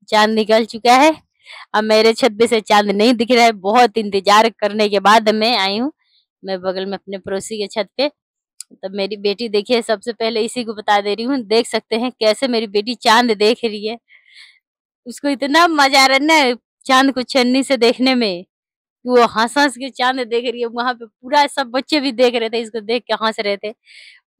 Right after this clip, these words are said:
ऊपर से, बाकी दूसरे छत पे से। आ, ये देख रही है, हंस रही है, देख रही है, हंस रही है। तो मैं जैसे जैसे कर रही हूँ, तो ये भी बोल रही थी कि "मम्मी मुझे भी दो,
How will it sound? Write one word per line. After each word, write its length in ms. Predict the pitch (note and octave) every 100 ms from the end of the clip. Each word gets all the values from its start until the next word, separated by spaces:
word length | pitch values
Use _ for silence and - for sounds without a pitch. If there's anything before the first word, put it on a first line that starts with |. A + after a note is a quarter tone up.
| G#3 -
ऊपर 260 | A3+ A#3+ A#3+
से, 300 | A#3+ B3+ B3+
बाकी 360 | G#3+ G3+ A3 G#3+ - -
दूसरे 280 | G#3 A3+ A3
छत 200 | A#3+ G#3 -
पे 80 |
से। 180 | G3+ C4 - _ _ _ _ _
आ, 100 | G3+
ये 220 | A3 B3 B3 G#3
देख 300 | A#3 E4 D4
रही 260 | D#4+ D#4 C4
है, 80 | G#3+
हंस 240 | - A#3 B3+
रही 200 | A#3+ A#3
है, 60 | G3+
देख 260 | A3 A#3+
रही 160 | B3 B3
है, 80 | A3
हंस 240 | A#3 A3
रही 200 | A3 G#3
है। 100 | G#3+ - _ _ _ _ _ F#3 F#3+ _
तो 40 | G#3
मैं 200 | G#3+ G#3+
जैसे 300 | A#3+ B3 D4
जैसे 240 | C#4+ C#4
कर 220 | C4+ B3+
रही 100 | C4
हूँ, 140 | C#4 F#4 _ _ _ -
तो 140 | A3 B3
ये 120 | A#3
भी 120 | C4
बोल 180 | A#3 A#3
रही 80 | A#3+
थी 120 | B3
कि 80 | B3
"मम्मी 240 | A3+ A#3
मुझे 340 | A3+ A#3 A3 B3+
भी 120 | A#3+
दो, 140 | G#3+